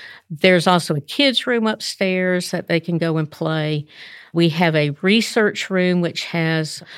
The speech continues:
books going back to nineteen forty-two that they can learn about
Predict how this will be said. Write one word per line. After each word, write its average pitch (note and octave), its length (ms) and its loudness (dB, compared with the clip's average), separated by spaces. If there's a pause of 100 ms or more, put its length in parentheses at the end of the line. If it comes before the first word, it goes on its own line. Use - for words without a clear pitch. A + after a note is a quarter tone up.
(180)
books E3 340 4
going D#3+ 300 0
back D#3+ 280 -2
to D#3+ 80 -4
nineteen D#3+ 1160 0
forty-two E3 1600 -2 (420)
that D#3 200 0
they E3 100 4
can D3+ 260 0
learn D#3 200 2
about D#3 260 2